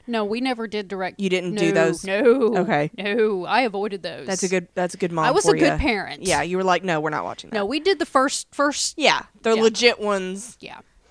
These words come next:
Speaker 1: Um, yeah, they were older when the, no, I was not doing the,
Speaker 2: Okay.
Speaker 1: the sequels, no.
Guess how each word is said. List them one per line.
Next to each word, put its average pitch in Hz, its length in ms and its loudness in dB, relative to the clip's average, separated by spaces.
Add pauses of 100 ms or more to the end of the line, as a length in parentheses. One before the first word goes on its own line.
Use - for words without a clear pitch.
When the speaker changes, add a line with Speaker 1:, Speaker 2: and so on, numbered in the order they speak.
(540)
Speaker 1:
Um, 190 680 -4 (120)
yeah, 180 160 -10
they 208 120 -4
were 262 160 0
older 185 380 -6
when 170 180 -14
the, 165 220 -16 (720)
no, 202 320 -12
I 131 140 -8
was 180 180 -14
not 170 180 -14
doing 101 280 -18
the, 85 80 -20 (120)
Speaker 2:
Okay. 190 220 -12
Speaker 1:
the - 20 -14
sequels, - 480 -18
no. - 120 -16